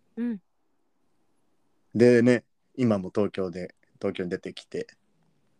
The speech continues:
Speaker 2: 仲良くしててっていう。で、ピアノはも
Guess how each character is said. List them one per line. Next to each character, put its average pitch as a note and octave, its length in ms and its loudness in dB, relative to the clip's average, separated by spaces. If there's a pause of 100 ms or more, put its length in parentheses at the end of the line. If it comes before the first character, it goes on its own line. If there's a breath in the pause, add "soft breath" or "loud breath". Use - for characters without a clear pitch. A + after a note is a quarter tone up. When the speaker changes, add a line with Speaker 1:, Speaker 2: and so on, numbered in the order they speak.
(1120)
Speaker 2:
仲 G2 220 -4
良 D#2+ 80 -6
く - 120 -14
し - 80 -10
て E2+ 120 -10
て - 140 -12
っ - 40 -12 (120)
て D2+ 80 -14
い C#2 140 -14
う。 - 60 -20 (1900)
で、 D3+ 120 6
ピ D#3 200 4
ア D#3+ 60 6
ノ D#3 120 4
は D3+ 100 8
も D3+ 120 0